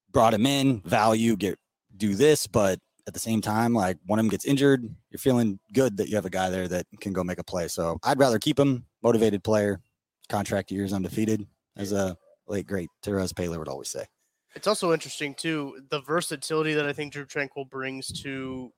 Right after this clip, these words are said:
Speaker 2: not only the linebacker room, but to the defense just as, in general, uh, the different packages you can have with Drew Tranquill on the field. <laughs> Even if you put him with Willie Gay out there,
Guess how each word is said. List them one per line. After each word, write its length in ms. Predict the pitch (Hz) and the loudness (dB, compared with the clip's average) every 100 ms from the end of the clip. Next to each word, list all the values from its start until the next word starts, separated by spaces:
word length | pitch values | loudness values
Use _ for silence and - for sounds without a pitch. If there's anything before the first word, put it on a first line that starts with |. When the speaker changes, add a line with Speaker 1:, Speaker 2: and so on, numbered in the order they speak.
| _ | _
Speaker 2:
not 240 | 143 147 143 | 0 2 4
only 280 | 139 139 | 2 0
the 120 | 131 123 | 0 2
linebacker 400 | 123 127 131 139 | 2 4 2 2
room, 220 | 135 139 | -4 -2
but 100 | 139 | -4
to 100 | 131 | -6
the 60 | 127 | -8
defense 300 | 127 131 - | -10 -10 -14
just 180 | 131 | -12
as, 160 | 131 - - | -14 -12 -8
in 140 | 147 | -6
general, 460 | 131 127 170 240 - 151 | -4 0 2 2 0 -2
uh, 80 | |
the 120 | 147 143 | 0 0
different 280 | 147 151 | -2 -4
packages 420 | - 139 147 170 175 | 0 0 0 -6 -6
you 60 | |
can 160 | 190 185 | -2 2
have 240 | 196 208 | 2 2
with 300 | 185 190 - | -2 -4 -4
Drew 120 | 190 185 | -6 0
Tranquill 360 | 196 185 185 | 0 2 2
on 100 | 175 | 2
the 80 | 170 | 2
field. 260 | - 175 - | 2 0 0
<laughs> 120 | 160 | -2
Even 300 | 196 175 170 | -2 0 -2
if 100 | - | -2
you 60 | 156 | 2
put 200 | 175 170 | 4 6
him 120 | 160 | 4
with 140 | 160 | 4
Willie 240 | 151 147 135 | 4 2 2
Gay 240 | 131 143 | 4 8
out 160 | 165 - | 8 8
there, 200 | 175 | 4